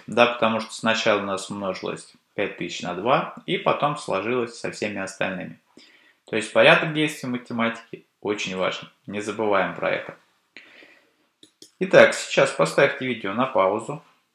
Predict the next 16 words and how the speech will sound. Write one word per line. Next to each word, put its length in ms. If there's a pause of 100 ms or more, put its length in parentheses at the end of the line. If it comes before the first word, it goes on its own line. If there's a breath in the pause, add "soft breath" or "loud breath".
(240)
поставьте 540
лайк 320 (340)
под 140
него, 480 (480)
напиш-, 340 (120)
напишите 400
комментарий 420
с 100
одним 300
из 80
этих 220
ключевых 420
слов. 360
Формулы 440
в 120
Excel, 340